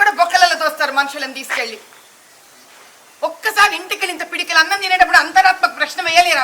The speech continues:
మీకు మీరు? ఏ దేవుడు బొట్టు పెట్టుకుంటారా ఆ నొ-, నొసటికి? నాకు అర్థం కాదు.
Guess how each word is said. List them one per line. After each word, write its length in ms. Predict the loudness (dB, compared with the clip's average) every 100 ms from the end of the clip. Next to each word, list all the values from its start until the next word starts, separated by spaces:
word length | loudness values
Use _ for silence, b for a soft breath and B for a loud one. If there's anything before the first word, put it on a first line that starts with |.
| -4
మీకు 140 | -8 -4
మీరు? 140 | -2 -4 -10 -20 -20 -20 -20 -20 -20 -20 -20 _ -20 -20 -20 -20 -20 -20 -20 -20 -20 -20 -20 -20 -20 -8 -4
ఏ 20 | -2 4
దేవుడు 200 | 6 6
బొట్టు 160 | 4 2
పెట్టుకుంటారా 540 | 0 0 -2 2 2 0 -4 -18 -20 -20 -12 -4
ఆ 40 | 0
నొ-, 160 | 2 2
నొసటికి? 400 | -2 -4 -6 -4
నాకు 140 | -2 -2
అర్థం 200 | -2 -4 -2
కాదు. 180 | -4